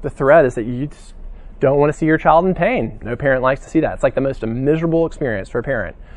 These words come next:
to see your child in pain. And so that may be what it is for you, you know, and, like, your child going through pain actually is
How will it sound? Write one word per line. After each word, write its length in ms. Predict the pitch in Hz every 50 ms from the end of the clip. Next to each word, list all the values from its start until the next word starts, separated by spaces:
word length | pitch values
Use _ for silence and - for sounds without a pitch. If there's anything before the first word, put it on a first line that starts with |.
| - - - -
to 80 | - 139
see 140 | - 165
your 220 | 147 131 135 139 135
child 300 | 135 - 135 123 123 120
in 80 | 113 117
pain. 320 | 127 110 87 82 80 - - - - - - - - - - - -
And 120 | - 156 160
so 120 | - 185
that 180 | 165 190 226 240
may 140 | 262 254 226
be 100 | 233 233
what 160 | 220 226 220
it 120 | 214 208 202
is 220 | 202 208 202 -
for 140 | - 185 185
you, 220 | 220 - - -
you 100 | 123 135
know, 220 | 127 127 147 175 175
and, 160 | 151 147 143
like, 240 | 135 139 139 131 - - - -
your 100 | - 214
child 280 | 226 - 311 285 262 202
going 180 | 214 214 214
through 100 | 202 202
pain 220 | 180 185 208 240 185
actually 300 | 165 185 190 - 202 185
is 140 | 160 -